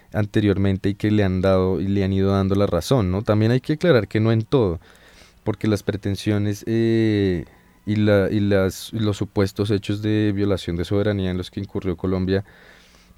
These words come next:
pues son muchos, tanto unas como otras, las pretensiones y los hechos que alegan.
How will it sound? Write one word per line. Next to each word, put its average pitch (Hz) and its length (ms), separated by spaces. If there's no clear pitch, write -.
pues 101 140
son 95 160
muchos, 117 400
tanto 95 260
unas 95 300
como 107 300
otras, 117 240
las 85 160
pretensiones 95 720
y 104 40
los 90 200
hechos 87 240
que - 140
alegan. 92 420